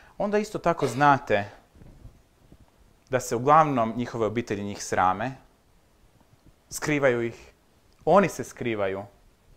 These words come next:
zatvaraju ih ponekad čak i u neke podrume ili u neke bolnice, koje su što dalje. Tko je lud, ne budi mu drug.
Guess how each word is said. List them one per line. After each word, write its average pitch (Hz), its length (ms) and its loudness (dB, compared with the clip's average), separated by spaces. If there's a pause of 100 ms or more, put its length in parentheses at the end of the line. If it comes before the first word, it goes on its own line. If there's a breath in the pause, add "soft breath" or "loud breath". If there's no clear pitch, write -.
(840)
zatvaraju 175 480 4
ih 143 160 -2
ponekad 208 380 2
čak - 240 -4
i - 20 -6
u 143 40 -4
neke 131 180 -6
podrume 76 460 -6 (1160)
ili 110 180 -4
u 127 40 -2
neke 139 200 -6
bolnice, 101 500 -2 (920)
koje 156 160 -2
su - 120 -12
što - 240 -4
dalje. 85 400 -4 (1200)
Tko - 200 -2
je 110 60 4
lud, 127 340 -2
ne 160 100 -6
budi 151 200 -6
mu 147 120 -6
drug. 101 320 -8